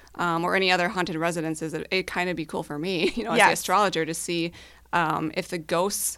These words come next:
Speaker 1: life matched the, you know, the birth chart. You know,
Speaker 2: Right.
Speaker 1: that would be a whole cool thing for me to do.
Speaker 2: Well, and that's actually one of the reasons I love working with you so much is because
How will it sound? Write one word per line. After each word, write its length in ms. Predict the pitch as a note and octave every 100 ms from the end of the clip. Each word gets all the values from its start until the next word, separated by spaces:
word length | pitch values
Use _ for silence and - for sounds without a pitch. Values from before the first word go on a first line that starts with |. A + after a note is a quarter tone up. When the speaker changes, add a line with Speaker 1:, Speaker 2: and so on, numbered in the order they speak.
| -
Speaker 1:
life 520 | - E3 D3+ - - - - - _ -
matched 580 | F3+ F3 D#3 - - -
the, 180 | D#3+ -
you 140 | E3+ F3+
know, 140 | F3+
the 100 | F3+
birth 220 | A3 E4+
chart. 320 | - - - - -
You 60 | A#3+
know, 60 |
Speaker 2:
Right. 180 | G3+ E3
Speaker 1:
that 120 | D#3+
would 120 | F3+ E3+
be 80 |
a 60 | E3+
whole 500 | F3 F#3 F3+ E3+ D#3+
cool 240 | D#3 E3 D#3+
thing 160 | D#3+
for 140 | D#3 D#3
me 100 | D#3
to 80 |
do. 220 | D3+ - -
Speaker 2:
Well, 300 | A#3 C4 B3+
and 180 | A3+ B3
that's 200 | B3+ C4+
actually 280 | D4+ - A#3+
one 140 | G3+
of 40 | F#3+
the 60 | F#3+
reasons 300 | G3 G3+ G3
I 100 | F#3+
love 240 | F#3+ F#3
working 360 | G3 C4+ F#4 A#3+
with 180 | F#3
you 60 | F#3
so 140 | -
much 380 | G3 F3+ F3 -
is 260 | - F#3+ -
because 720 | G3+ F#3 - G3 F#3+ F#3